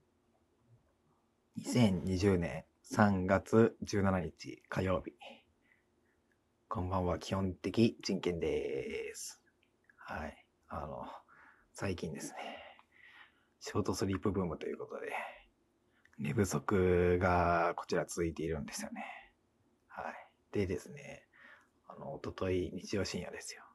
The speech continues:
あの、何なんでしょうかね。あの、ラジオの台本っていうんですか。あの、Qシートっていうんですかね。こちら書い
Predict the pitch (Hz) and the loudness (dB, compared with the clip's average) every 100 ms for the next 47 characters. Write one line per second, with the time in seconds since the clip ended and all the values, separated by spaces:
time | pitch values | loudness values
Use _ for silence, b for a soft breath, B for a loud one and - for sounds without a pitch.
0 | - _ _ _ _ _ _ _ - 90 | -20 _ _ _ _ _ _ _ -10 0
1 | 101 147 147 101 85 95 85 82 78 - | 4 4 4 2 2 0 -2 -4 -6 -10
2 | - 92 82 78 82 98 135 123 85 85 | -8 -6 -6 -8 -2 2 2 0 -2 -2
3 | 78 87 87 - - 95 90 85 - 67 | -2 -2 -2 -4 -8 -8 -6 -8 -10 -14
4 | - - - - B B B 90 80 60 | -14 -12 -12 -12 B B B -12 -10 -10
5 | - - 123 120 127 - - - - - | -12 0 2 4 2 0 -6 -14 -14 -12
6 | 78 67 - 120 107 - 92 | -12 -12 -6 0 0 2 -4